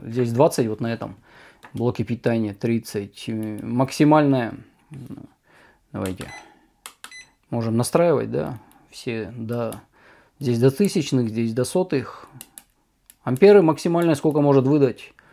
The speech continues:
Ну, например, если вы там батареи заряжаете где-то в поле, да, для кого-то,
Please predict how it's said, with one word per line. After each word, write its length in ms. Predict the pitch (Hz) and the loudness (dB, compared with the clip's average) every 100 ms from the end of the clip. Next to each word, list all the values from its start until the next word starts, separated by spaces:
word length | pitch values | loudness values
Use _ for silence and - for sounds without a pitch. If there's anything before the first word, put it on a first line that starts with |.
| _ - | _ 2
Ну, 80 | 190 | 6
например, 420 | 175 170 175 160 | 8 8 8 8
если 220 | 147 139 | 6 4
вы 100 | 131 | 2
там 160 | 127 120 | 2 2
батареи 320 | 127 160 147 | 4 4 4
заряжаете 480 | 127 135 165 175 127 | 4 2 2 0 0
где-то 200 | 117 113 | -4 -6
в 60 | |
поле, 280 | - 127 107 | -6 -4 -4
да, 180 | 104 135 | -4 -6
для 180 | 113 104 | -6 -8
кого-то, 440 | 113 107 113 - | -8 -10 -10 -14